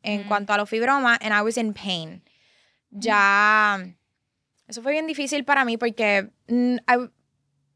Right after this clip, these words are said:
Speaker 1: no llegó al punto de bed rest, pero yo soy una persona bien activa
Speaker 2: Ujú.
Speaker 1: y tener que deal con el, fue bien frustrante. Yo me acuerdo que yo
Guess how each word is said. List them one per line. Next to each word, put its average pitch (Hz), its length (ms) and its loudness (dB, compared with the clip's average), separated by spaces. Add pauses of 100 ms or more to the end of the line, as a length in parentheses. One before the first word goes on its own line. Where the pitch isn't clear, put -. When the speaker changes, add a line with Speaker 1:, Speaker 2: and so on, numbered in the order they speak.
(180)
Speaker 1:
no 247 520 2
llegó 294 260 2
al 302 100 2
punto 311 260 -4
de 311 140 4
bed 311 280 0
rest, 247 360 -2
pero 220 300 -2 (380)
yo 214 180 -6
soy 240 100 -2
una 233 120 -2
persona 262 280 0
bien 262 180 -2
activa 254 800 0
Speaker 2:
Ujú. 262 240 -14 (320)
Speaker 1:
y 240 220 -2
tener 220 280 0
que 254 140 0
deal 247 560 2
con 226 220 -2
el, 214 500 -2 (200)
fue 202 180 -6
bien 220 120 -2
frustrante. 202 420 -6
Yo 185 80 -2
me 190 60 -2
acuerdo 208 220 0
que 214 120 -2
yo 196 340 0